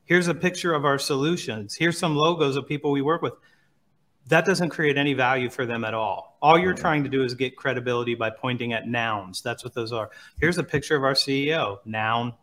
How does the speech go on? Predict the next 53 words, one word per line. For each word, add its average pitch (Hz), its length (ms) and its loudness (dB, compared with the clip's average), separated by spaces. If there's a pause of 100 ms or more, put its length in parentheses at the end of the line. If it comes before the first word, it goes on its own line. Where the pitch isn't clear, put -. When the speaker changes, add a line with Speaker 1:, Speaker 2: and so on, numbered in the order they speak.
Speaker 1:
Like, 127 140 -2
it's 139 140 -6
all 180 140 4
nouns. 180 400 2
Like, 151 120 2
nobody 185 360 4 (140)
cares 208 240 6
about 190 280 2
nouns. 202 640 0
Speaker 2:
<laughs> - 60 4 (360)
Speaker 1:
Like, 165 180 6
they 180 140 4
wanna 196 240 6
understand 180 720 2 (360)
what's 160 220 2
going 180 220 2
on 165 180 2
in 151 140 0
their 170 160 2
world 143 280 0
and 127 100 -2
how 143 180 0
they 160 180 -2
can 165 140 -2
do 120 140 -2
this. 107 200 -8
So 127 120 -6
I, 147 380 0
I 143 120 -6
don't 160 200 -2
Speaker 2:
Right. 170 100 0
Speaker 1:
understand. 147 560 -2 (280)
And 151 120 4
I, 220 160 8
uh, 139 180 4
I 208 140 2
take 185 320 -4
every 143 280 -4
phone 135 280 0
call 113 220 0
that 107 120 -10
comes 117 280 -8
to - 80 -20
me, 92 180 -20
like, 113 180 -20
every 147 300 -2 (140)
cold 139 220 -2
call, 139 240 0
I'll 156 140 0
take 139 240 -8
the 117 60 -10
cold 113 260 -8
call. 113 400 -8